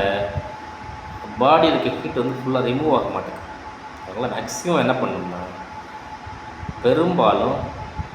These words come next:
நீங்க மேக்ஸிமம் உடம்புக்கு சேர்ற வரைக்கும் குளிர்ந்த நீர்ல தான் குளிக்கணும். ஹாட் வாட்டர் வந்து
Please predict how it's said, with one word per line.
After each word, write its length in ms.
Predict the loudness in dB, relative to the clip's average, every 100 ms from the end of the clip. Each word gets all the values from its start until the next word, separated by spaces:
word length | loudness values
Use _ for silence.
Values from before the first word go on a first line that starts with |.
| -12 -8 -8
நீங்க 220 | -6 -4 -4 -4 -4
மேக்ஸிமம் 640 | -6 -6 -6 -2 2 2 0 -4
உடம்புக்கு 420 | -2 0 0 0 -2
சேர்ற 260 | 2 2 4 0
வரைக்கும் 420 | -2 -6 -6 -8 -10 -12 -12 -12 -12 -12 -2
குளிர்ந்த 320 | 2 2 4
நீர்ல 280 | 4 4 2
தான் 140 | 0 -4
குளிக்கணும். 360 | -8 -10 -12 -12 -12 -12 -14 -14 -14 -12 -12 -12 -14 -14 -12 -12 -12 -12 -12 -4
ஹாட் 200 | -2 2
வாட்டர் 340 | 4 4 2
வந்து 140 | 0